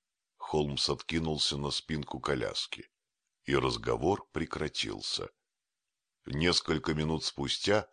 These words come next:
наш экипаж остановился у хорошенькой виллы из красного кирпича, увитой плющом и стоявшей у самой дороги. На некотором расстоянии от нее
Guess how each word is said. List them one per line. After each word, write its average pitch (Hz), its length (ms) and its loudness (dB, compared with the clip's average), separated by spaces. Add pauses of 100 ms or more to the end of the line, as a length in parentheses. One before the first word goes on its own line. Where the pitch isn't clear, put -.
(300)
наш 107 360 6
экипаж 95 500 6
остановился 95 720 4
у 98 120 0
хорошенькой 98 760 4
виллы 80 440 4
из 64 100 0
красного 71 540 2
кирпича, 67 640 -2 (380)
увитой 71 460 2
плющом - 720 2 (380)
и - 140 -4
стоявшей 87 920 2
у 85 120 -2
самой 71 400 6
дороги. 53 580 -2 (1000)
На 71 120 2
некотором 80 580 4
расстоянии 76 720 2
от - 280 -8
нее 62 320 -6